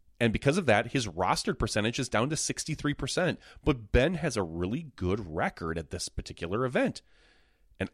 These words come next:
I think he's a stronger play than most of the other ten twenty guys this week. You may want to think about putting him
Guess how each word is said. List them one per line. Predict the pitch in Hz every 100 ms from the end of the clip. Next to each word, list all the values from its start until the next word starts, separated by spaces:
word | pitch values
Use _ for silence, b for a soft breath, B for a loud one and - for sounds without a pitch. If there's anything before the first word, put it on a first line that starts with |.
| -
I | 92 117
think | - 113 113
he's | 113 104
a |
stronger | - - 107 107 117
play | - 123 156
than | 127
most | 104 104 -
of |
the | 120
other | 104 110
ten | - 113
twenty | 110 113 120
guys | 104 120 160
this | 101 -
week. | 85 76 -
You | 160
may | 160
want | 151 139
to | 147
think | - 156
about | 151 135
putting | - 143 151
him | 156